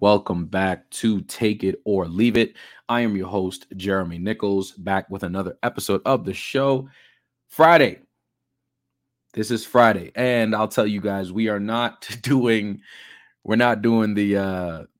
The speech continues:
the all plus money Freaky Fridays today. Um, we're just gonna kinda get back to the basics tonight, right? Like, two games on the slate,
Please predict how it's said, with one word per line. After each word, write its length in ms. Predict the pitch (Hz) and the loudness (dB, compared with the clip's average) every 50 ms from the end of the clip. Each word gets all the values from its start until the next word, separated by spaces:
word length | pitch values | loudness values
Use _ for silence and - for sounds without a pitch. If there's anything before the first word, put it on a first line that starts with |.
| _ _ | _ _
the 120 | - - - | -10 -10 -6
all 320 | - - 110 113 113 107 | -2 0 2 2 2 2
plus 380 | 110 - - 117 107 104 - - | 0 0 2 2 2 2 -2 -4
money 280 | 107 104 104 101 98 | -4 -2 -2 -2 -4
Freaky 360 | 98 - - 107 101 - 95 95 | -4 -4 -6 -6 -6 -6 -8 -10
Fridays 680 | - - 104 104 107 104 104 104 104 104 104 101 - | -4 0 2 2 2 2 2 0 0 -2 -2 -4 -6
today. 480 | - - 101 95 113 127 131 131 131 135 _ _ _ _ _ _ - | -8 -8 -6 -2 0 0 0 -2 -4 -8 _ _ _ _ _ _ -14
Um, 460 | 95 101 95 92 90 87 85 82 - _ _ _ _ _ _ _ _ _ _ _ _ - | -12 -12 -12 -12 -14 -16 -18 -20 -20 _ _ _ _ _ _ _ _ _ _ _ _ -12
we're 60 | 208 | -10
just 120 | 269 - | -8 -4
gonna 220 | - 170 170 160 - | -4 -2 -2 -4 -4
kinda 400 | - - 143 151 156 139 123 - - _ _ _ _ | -4 -4 -2 -2 -2 -4 -6 -10 -16 _ _ _ _
get 180 | - 123 120 | -4 -2 0
back 200 | 127 127 123 120 | 0 0 0 0
to 80 | - 123 | -2 -4
the 80 | 107 92 | -4 -4
basics 500 | 85 113 113 113 113 - 101 92 - - | -2 -2 -2 -2 -4 -6 -8 -10 -10 -12
tonight, 380 | - 95 92 90 85 80 82 | -14 -12 -12 -12 -12 -12 -12
right? 240 | 90 95 95 95 - - - | -10 -8 -8 -8 -8 -10 -12
Like, 320 | 101 98 95 92 82 - _ _ _ _ _ _ _ _ _ _ _ - | -12 -12 -12 -12 -14 -18 _ _ _ _ _ _ _ _ _ _ _ -6
two 200 | - 135 131 117 | -2 0 0 2
games 300 | 127 127 131 131 123 117 | 2 0 0 0 -2 -2
on 120 | 117 113 | -2 -4
the 80 | 110 110 | -4 -6
slate, 480 | - - 110 113 113 110 107 - - | -6 -4 0 0 2 2 0 -2 -6